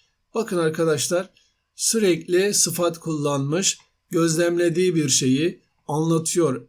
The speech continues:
Ayrıntılarına kadar görünüşünü anlatıyor, rengini, boyunu, posunu, üstündekilerini anlatıyor.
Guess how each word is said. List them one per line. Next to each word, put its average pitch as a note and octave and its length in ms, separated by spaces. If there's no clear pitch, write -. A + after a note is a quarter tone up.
Ayrıntılarına D3+ 720
kadar C#3+ 300
görünüşünü D#3 760
anlatıyor, C3+ 720
rengini, C#3+ 500
boyunu, D3 380
posunu, C3+ 480
üstündekilerini C#3 1080
anlatıyor. C3 720